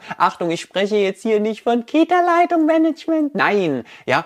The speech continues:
Business-Management, ganz wichtig, New Work. Also hier geht es um ganz andere Ansätze, ganz andere Fähigkeiten. Da trainieren wir auch, wie wir ein Team aufbauen, wie wir Strukturen etablieren, Regeln und Konsequenzen entwickeln.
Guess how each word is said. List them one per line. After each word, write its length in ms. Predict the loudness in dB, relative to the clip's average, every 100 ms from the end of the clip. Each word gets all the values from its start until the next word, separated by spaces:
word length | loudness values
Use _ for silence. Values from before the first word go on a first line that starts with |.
| 2
Business-Management, 960 | 2 4 2 0 -2 -4 -8 -10 -10 -2
ganz 300 | -2 0 -2
wichtig, 400 | -2 -2 -4 -2
New 540 | 2 2 2 0 -2
Work. 320 | -2 -4 -4
Also 180 | -4 -2
hier 140 | 0 0
geht 160 | 0
es 140 | -2 -2
um 80 |
ganz 240 | 0 0 0
andere 260 | 2 2
Ansätze, 480 | 2 2 -2 -4 -2
ganz 240 | -2 -2 -4
andere 220 | -4 -6
Fähigkeiten. 680 | -2 -2 -4 -6 -6 -6 -12 -6 -4
Da 100 | -4
trainieren 460 | 0 2 2 2
wir 160 | 0 -2
auch, 200 | -4 -2
wie 140 | -2
wir 80 | -2
ein 180 | -2 -4
Team 280 | -2 -2 0
aufbauen, 640 | -2 -2 -4 -6 -4 -6
wie 100 | -2
wir 120 | -2
Strukturen 720 | -2 -6 -6 -8 -4 0 0 -2
etablieren, 500 | -6 -6 -6 -8 -8 -16 -14
Regeln 460 | -4 0 2 2 2
und 160 | -2
Konsequenzen 800 | -6 -6 -6 -6 -4 -4 -4 -8
entwickeln. 560 | -8 -10 -12 -12 -16